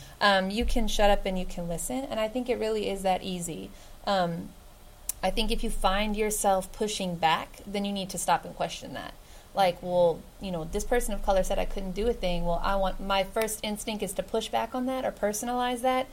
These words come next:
Speaker 2: Then you need to stop and check in with yourself, and you need to do some research and dig deeper. Because I think that, you know, we are so used to existing in a system that is completely designed for us. And if we,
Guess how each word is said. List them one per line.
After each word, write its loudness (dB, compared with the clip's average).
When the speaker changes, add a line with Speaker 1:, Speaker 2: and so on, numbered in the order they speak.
Speaker 2:
Then 0
you -2
need -2
to -6
stop 2
and -6
check -2
in -6
with -10
yourself, 2
and -2
you -2
need -4
to -12
do -8
some -10
research -6
and -8
dig -8
deeper. -12
Because 2
I 8
think -4
that, 6
you -6
know, -4
we 0
are 4
so 6
used -4
to -6
existing -2
in 2
a 2
system -4
that 2
is 0
completely -8
designed -6
for -2
us. -2
And 2
if -2
we, -2